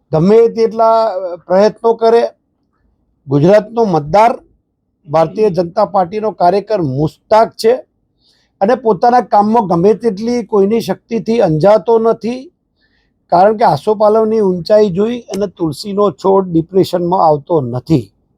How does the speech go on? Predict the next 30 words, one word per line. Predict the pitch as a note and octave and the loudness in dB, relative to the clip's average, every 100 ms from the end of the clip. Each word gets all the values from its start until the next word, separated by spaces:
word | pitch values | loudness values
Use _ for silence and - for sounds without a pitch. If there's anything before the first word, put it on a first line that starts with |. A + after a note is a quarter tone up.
| - | -12
સમડીની | - E3 F#3 G3+ G3+ D#3+ | -4 0 2 2 2 0
ઝડપ | C#3 D#3 F3 | 0 2 0
જોયા | D#3 F#3 F#3+ | 0 2 2
પછી | F#3+ E3 A#3+ | 0 -6 -8
ચકલી, | F#3+ F3 - G3+ G#3 G3 _ _ _ _ _ _ _ _ _ - D4 F#3 | -8 -8 -8 -8 -8 -10 _ _ _ _ _ _ _ _ _ -18 -6 0
અ, | C#3+ C#3 C#3+ C3 _ _ _ D#3 | 2 2 -2 -8 _ _ _ -2
લઘુતા | C#3+ F3+ G#3 | 0 2 2
ગ્રંથિથી | F3+ F3+ F3 F#3 G#3+ | 0 -2 -2 -4 -6
પીડાતી | F#3 E3+ F3+ F3 G#3 A3 G3 | -4 0 0 0 -6 -10 -6
નથી. | E3+ F3+ G#3 A2+ _ _ _ _ _ | -4 0 0 0 _ _ _ _ _
એમ | G#3 A#3+ F3 | 0 0 -2
ભારતીય | C3 C3 A3 | -4 0 0
જનતા | G3+ A#3 F#3+ A3 G#3 | 2 0 -2 0 0
પાર્ટીનો | G#3 F3+ D#3+ G3+ G3 G3 | 0 -4 -2 -6 -6 -4
કાર્યકર્તા | D#3+ D#3+ G3 F#3+ D#3+ G3+ | 0 0 0 -2 -2 -2
ગમે | C3+ C3 C#3 A3 | -2 0 2 2
તેવી | A#3 A3+ A3+ | 2 -2 -4
પરિસ્થિતિમાં | G#3 F#3+ E3+ D3 F#3 E3 F#3 G3+ G#3+ | -4 -4 -2 -4 -10 -10 -6 -4 -4
વિચલિત | E3 C#3+ E3+ F3 - | -6 -6 0 0 0
થયા | C#3 D3 D#3+ | 0 2 2
વગર | C3 C#3+ A3 | 0 -2 -2
પોતાનું | A3+ E3 - D#3+ D#3+ C#3+ | -2 -6 -2 0 0 -2
ધ્યેય | B2+ E3 | 2 2
છે | D#3 G3+ | 2 -2
એ | G3 D#3 | -4 -4
ધ્યેય | C3 D#3+ | -2 -2
પ્રમાણે | E3 D#3 E3+ G3 | -2 -2 0 0
જ | G3+ | 0
કરે | - A3 G3 | 2 2 2
છે | A#3+ A3+ | 0 -4